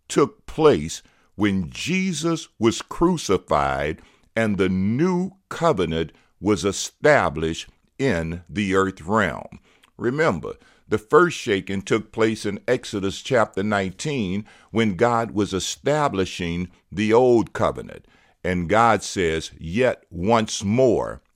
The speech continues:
I did it before, I'm doing it one more time." And this second shaking, it literally took place when Jesus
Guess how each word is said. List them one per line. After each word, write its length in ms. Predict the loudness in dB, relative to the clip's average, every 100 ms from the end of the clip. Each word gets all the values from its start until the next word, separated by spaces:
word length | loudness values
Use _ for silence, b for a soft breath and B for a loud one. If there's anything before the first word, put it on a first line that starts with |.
| -8
I 140 | -6
did 320 | -4 0 0
it 120 | 0 -4
before, 640 | -6 -2 2 4 4 0 b b b
I'm 280 | -4 -2 -2
doing 340 | 0 2 2 0
it 180 | -4 -6
one 600 | -10 0 2 4 2 -2 -8
more 480 | -4 0 4 4 2
time." 680 | -2 -4 0 0 -4 -12 -20 b b -4
And 160 | 0 0
this 160 | 0
second 560 | -2 0 2 2 0 -2
shaking, 640 | 0 0 0 -4 -12 -14 b b b
it 200 | 0 0
literally 800 | -2 -2 2 2 2 -2 -2 -4
took 440 | -2 0 0 -4
place 460 | 0 2 2 -2 -10 b b
when 320 | -2 0 2 -2
Jesus 800 | -6 -4 -2 -4 -4 -4 -6